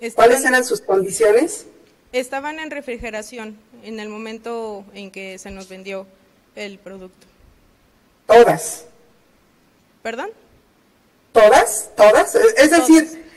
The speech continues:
Speaker 2: a-, aquí eventualmente tú te encuentras en la Ciudad de México que hay zonas donde, pues, no hay refrigeración, ¿no?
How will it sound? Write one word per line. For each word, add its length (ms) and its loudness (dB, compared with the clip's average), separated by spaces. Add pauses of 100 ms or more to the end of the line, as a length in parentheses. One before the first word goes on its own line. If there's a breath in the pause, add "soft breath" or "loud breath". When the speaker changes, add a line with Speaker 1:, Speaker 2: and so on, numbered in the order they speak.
(140 soft breath)
Speaker 2:
a-, 360 4
aquí 380 4
eventualmente 760 4
tú 120 -6
te 120 2
encuentras 580 2
en 120 4
la 100 2
Ciudad 300 2
de 120 10
México 460 -4
que 80 4
hay 140 2
zonas 400 2
donde, 500 -2 (600)
pues, 240 6
no 180 2
hay 140 2
refrigeración, 880 0
¿no? 200 -4